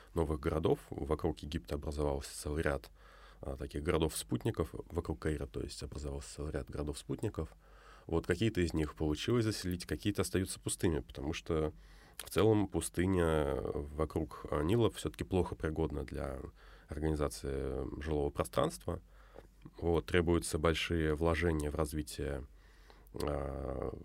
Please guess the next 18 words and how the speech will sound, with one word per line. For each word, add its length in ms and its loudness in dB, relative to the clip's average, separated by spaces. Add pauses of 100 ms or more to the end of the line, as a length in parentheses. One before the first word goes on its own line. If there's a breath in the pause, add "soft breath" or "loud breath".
(120)
ну, 320 0 (420)
инфраструктуры, 800 0
там, 240 -8
канализации, 920 -2 (480 loud breath)
обеспечения 640 -2
водой 340 2
и 20 2
так 180 -2
далее. 380 2 (680 soft breath)
Поэтому 840 4
большинство, 640 0
ну, 240 6
значительная 480 2
часть, 260 0
скажем 240 -4
так, 200 -4
этих 220 -4
проектов, 360 2